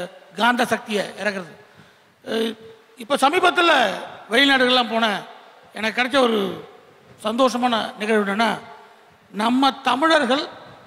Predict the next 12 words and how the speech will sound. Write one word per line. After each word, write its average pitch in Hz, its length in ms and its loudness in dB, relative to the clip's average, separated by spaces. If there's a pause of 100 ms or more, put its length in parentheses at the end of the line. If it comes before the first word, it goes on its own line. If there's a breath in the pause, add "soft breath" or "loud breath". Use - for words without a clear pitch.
(120)
அங்கே 233 520 0 (1500)
இந்த 233 520 -4
ஐ 233 140 0
டி 254 120 -2
ஃபீல்டு, 233 480 -2 (420)
மத்த, 233 340 0 (720)
அஹ், 240 300 0 (160)
தொழிற்சாலை, 247 760 2 (400)
industry 240 340 0
வச்சிருக்காங்க. 196 640 -2 (1000)
அந்த 226 420 -2
கம்பெனிகள்ல 247 720 0